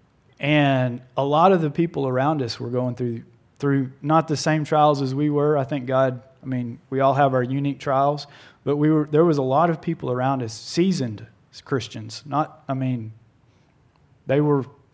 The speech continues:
they were not newborn Christians, but there was a lot of people, um, of our, in our circle and our friends that were going through hard times. And I, and I was praying. I was like, "Lord, why?"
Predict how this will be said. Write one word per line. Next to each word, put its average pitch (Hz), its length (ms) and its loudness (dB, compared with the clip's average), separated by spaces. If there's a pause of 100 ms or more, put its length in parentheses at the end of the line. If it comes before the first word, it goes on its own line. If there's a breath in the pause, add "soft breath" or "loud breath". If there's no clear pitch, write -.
(640 soft breath)
they 143 120 2
were 151 140 4
not 160 200 2
newborn 160 360 2
Christians, 113 440 -6
but 127 200 -8 (400 soft breath)
there 143 120 2
was 143 140 2
a 135 60 0
lot 147 300 2
of 170 100 -2
people, 151 480 -4 (400 soft breath)
um, 131 280 0
of 131 160 -2
our, 147 280 2 (160)
in 135 160 -4
our 143 140 4
circle 156 440 -4
and 120 80 -8
our 120 100 -6
friends 143 440 -4
that 131 120 -6
were 127 100 -6
going 143 300 -2
through 127 160 -6
hard 120 200 -4
times. 143 460 -12 (1200 soft breath)
And 147 160 0
I, 147 240 6 (280)
and 151 180 2
I 143 60 6
was 131 160 0
praying. 175 420 -2
I 127 100 0
was 120 140 -6
like, 131 180 -4
"Lord, 165 500 -4
why?" 165 440 -4